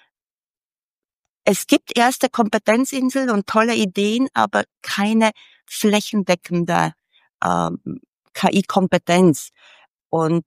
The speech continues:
ähm, leider Gottes, äh, erledigen noch wir sehr viele, äh, K-I-Projekte im, im öffentlichen Sektor noch mit externen Beratern. Dabei müssen wir ganz, ganz dringend,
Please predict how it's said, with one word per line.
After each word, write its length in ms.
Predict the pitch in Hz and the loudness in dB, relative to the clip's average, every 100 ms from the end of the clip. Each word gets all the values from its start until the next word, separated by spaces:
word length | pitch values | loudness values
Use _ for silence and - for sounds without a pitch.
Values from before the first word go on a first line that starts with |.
| - | -2
ähm, 400 | 170 165 165 - - | 0 0 0 -4 -10
leider 360 | - 170 170 180 | -4 0 2 0
Gottes, 560 | - 175 - 185 - - | -2 -4 -2 -6 -6 -6
äh, 320 | 180 175 175 175 202 - _ _ _ _ _ _ _ _ _ _ _ _ _ _ _ _ _ _ _ - | -4 -2 -4 -8 -18 -20 _ _ _ _ _ _ _ _ _ _ _ _ _ _ _ _ _ _ _ -2
erledigen 680 | 165 151 185 226 233 196 175 | 0 2 2 2 0 0 -2
noch 200 | 165 - | -4 -8
wir 280 | 160 170 165 | -6 -6 -4
sehr 260 | 175 175 185 | -2 -2 -2
viele, 480 | 180 175 165 165 165 _ - - _ | -8 -6 -4 -6 -8 _ -20 -20 _
äh, 240 | - 175 175 | -8 -8 -6
K-I-Projekte 960 | 165 170 175 165 160 165 - - 160 - | -4 -4 -6 -6 -4 -6 -10 -6 -6 -6
im, 380 | 160 156 156 - | -8 -8 -10 -12
im 180 | - 147 | -14 -10
öffentlichen 560 | 156 - 160 160 160 165 | -10 -10 -10 -10 -10 -10
Sektor 400 | - 156 - 175 | -10 -16 -14 -14
noch 160 | 160 - | -12 -8
mit 160 | 180 | -8
externen 520 | 180 - - 165 170 | -10 -16 -12 -8 -8
Beratern. 420 | 175 185 220 - 170 | -8 -8 -8 -10 -10
Dabei 240 | 165 160 | -4 -4
müssen 300 | 165 170 - | -4 -8 -10
wir 160 | 170 170 _ | -8 -8 _
ganz, 640 | 190 196 214 226 226 - - | 0 2 4 2 2 -2 -8
ganz 400 | 185 180 185 - - | -2 -2 -4 -10 -8
dringend, 560 | 190 180 180 160 170 | -4 -2 -2 -4 -10